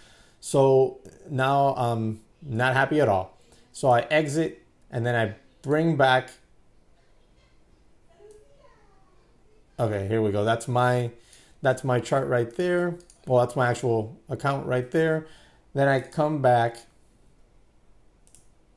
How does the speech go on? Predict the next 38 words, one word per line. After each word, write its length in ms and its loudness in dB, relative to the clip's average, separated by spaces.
And 120 2
as 120 4
I 60 4
come 240 0
back, 300 0
you 100 -2
know, 460 0
we're 200 4
popping 380 0
off 240 -2
down 180 0
here 220 0
at 60 0
one 140 0
forty-ones. 920 0
Look 160 4
at 80 2
that. 380 0
I 80 4
was 240 6
up 180 4
at 140 0
one 220 0
point, 220 0
uh, 140 0
like, 160 -6
a 80 -2
hundred 220 -2
and 80 -2
seventy 260 0
bucks, 340 0
I 80 -2
think 200 -6
it 80 -2
was. 240 -2
Look 100 2
at 60 2
that. 260 0